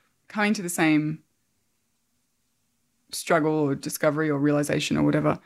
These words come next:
And I'm wondering if it's because we're both so used to the idea that our words are our job.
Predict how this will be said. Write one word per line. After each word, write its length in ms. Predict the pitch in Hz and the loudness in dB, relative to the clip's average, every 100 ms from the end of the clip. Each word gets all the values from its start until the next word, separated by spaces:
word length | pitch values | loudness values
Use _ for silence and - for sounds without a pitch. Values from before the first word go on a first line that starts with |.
| _ _ _ _ - | _ _ _ _ -6
And 120 | 175 | -2
I'm 200 | 165 175 | 0 2
wondering 580 | 175 196 208 160 143 165 | 2 4 4 4 2 0
if 140 | 170 170 | -4 -4
it's 140 | - | -4
because 420 | 175 - 185 165 | -6 -2 -2 0
we're 120 | 165 | -2
both 320 | 147 160 160 160 | 2 4 2 0
so 560 | - 175 151 147 151 147 _ _ _ _ _ _ _ - | 0 2 4 2 0 -4 _ _ _ _ _ _ _ -12
used 400 | 170 185 180 - | -4 -2 -2 -2
to 80 | |
the 100 | 180 | 2
idea 320 | 156 147 147 143 | 2 2 0 2
that 100 | 151 | 2
our 160 | 143 | 4
words 340 | 143 135 139 - | 4 2 0 0
are 580 | 101 135 131 127 139 - | 2 2 2 0 -2 -2
our 100 | - | 0
job. 300 | 127 123 | 2 2